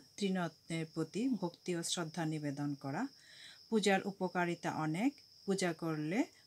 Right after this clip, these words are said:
মনের পাপ দূর হয়, মন পবিত্র থাকে, মনে শ্রদ্ধা উৎপন্ন হয়,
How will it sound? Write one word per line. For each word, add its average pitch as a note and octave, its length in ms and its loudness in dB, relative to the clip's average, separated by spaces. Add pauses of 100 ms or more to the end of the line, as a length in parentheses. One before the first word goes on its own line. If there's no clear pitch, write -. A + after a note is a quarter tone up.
মনের E3+ 280 2
পাপ D#3+ 280 2
দূর D#3 300 0
হয়, G#3+ 400 0
মন D#3+ 240 2
পবিত্র D#3+ 460 -2
থাকে, A3 420 -2 (160)
মনে D#3 180 -2
শ্রদ্ধা E3+ 500 -2
উৎপন্ন D#3 520 -2
হয়, A3 180 2